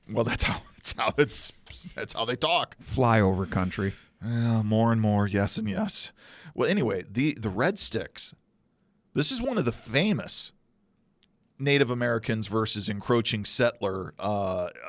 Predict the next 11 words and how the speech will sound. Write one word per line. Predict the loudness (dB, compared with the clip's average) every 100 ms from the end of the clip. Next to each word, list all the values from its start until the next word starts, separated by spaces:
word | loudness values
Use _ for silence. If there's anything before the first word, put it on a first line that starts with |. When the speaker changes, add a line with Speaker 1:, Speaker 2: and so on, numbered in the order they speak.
| -6
Speaker 1:
encounters | -4 -2 2 2 0 -2
ever. | 2 2 0 -12 -20 -20 _ _ -10
The | -2 2
Red | 2 2
Sticks | 0 -2 -2
kill | -4 -2 0 4
over | 2 2
five | -4 -4 0 0 2
hundred | -2 -2 -2 -4
settlers, | -4 -4 -2 -2 -2 -6 -10 -8
including | -6 -6 4 4 6 2 -2